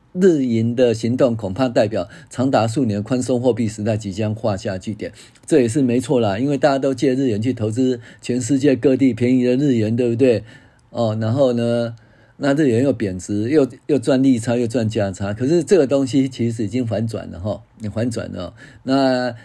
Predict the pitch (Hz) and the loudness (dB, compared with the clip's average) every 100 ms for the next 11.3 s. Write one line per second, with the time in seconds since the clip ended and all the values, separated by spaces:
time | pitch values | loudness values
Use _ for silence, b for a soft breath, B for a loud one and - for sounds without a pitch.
0 | - 185 160 170 143 113 117 139 113 117 | -4 2 4 4 4 2 0 -2 -2 -2
1 | 120 143 143 135 104 104 107 98 110 107 | -2 -2 0 0 0 -2 -2 -4 -6 -4
2 | 110 117 107 101 101 87 - 123 98 - | -2 0 0 -2 -6 -6 0 2 0 -8
3 | 98 90 107 _ _ _ - b b b | -12 -12 -14 _ _ _ -20 b b b
4 | b - 170 185 185 175 190 180 127 98 | b -4 2 4 4 4 0 0 -2 -2
5 | 98 101 85 117 95 - B B 147 180 | -2 -2 0 0 -2 -4 B B 0 2
6 | 156 143 160 196 196 165 131 113 147 123 | 2 2 2 2 4 2 2 0 0 0
7 | 117 104 104 135 143 139 135 147 143 127 | -2 -2 -4 -2 -2 -2 -2 0 0 0
8 | 127 139 117 123 135 113 120 107 104 101 | 0 2 0 0 -2 -2 -4 -4 -6 -6
9 | 92 - 120 110 - 131 131 131 120 120 | -6 -2 -2 -4 -4 -2 -2 -2 0 0
10 | 117 113 - - 120 107 98 120 101 - | 0 -4 -10 -6 -4 -4 0 0 0 -2
11 | 90 90 | -6 -8